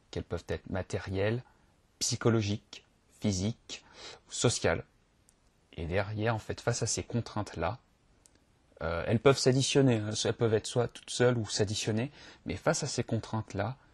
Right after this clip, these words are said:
derrière, tu trouves en fait de nouvelles idées qui te permettent, voilà, de, voilà, de t'en sortir et de survivre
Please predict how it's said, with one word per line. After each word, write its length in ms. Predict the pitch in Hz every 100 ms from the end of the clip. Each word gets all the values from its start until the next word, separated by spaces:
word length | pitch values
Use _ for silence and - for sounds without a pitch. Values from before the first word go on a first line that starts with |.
| - _
derrière, 560 | 117 123 117 110 120 156 _ _ _ _ - 1077 - - - - _
tu 160 | - 117
trouves 360 | - 135 143
en 100 | 131
fait 240 | 107 127 120
de 120 | 110
nouvelles 440 | 107 113 127 117
idées 320 | 110 104 117 - _ - - _ _
qui 180 | - -
te 280 | - 117 113
permettent, 500 | - 120 117 123 -
voilà, 260 | 110 104
de, 420 | 113 107 104 104 101 - - - -
voilà, 220 | 92 104 123
de 140 | 117
t'en 220 | - 143
sortir 540 | 131 131 - - 156 127
et 60 |
de 120 | 110 -
survivre 1000 | - - - 196 143 104 120 135 131 -